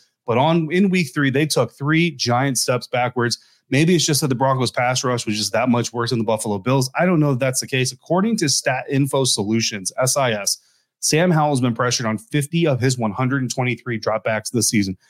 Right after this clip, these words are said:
That's forty-one percent of the time Sam Howell drops back, he's being pressured. Now, against those fifty pressures,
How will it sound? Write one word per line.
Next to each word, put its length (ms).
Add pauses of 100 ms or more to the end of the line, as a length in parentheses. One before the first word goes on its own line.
(140)
That's 160
forty-one 520
percent 320
of 60
the 80
time 160
Sam 200
Howell 180
drops 300
back, 280 (280)
he's 200
being 300
pressured. 420
Now, 200
against 420
those 260
fifty 240
pressures, 480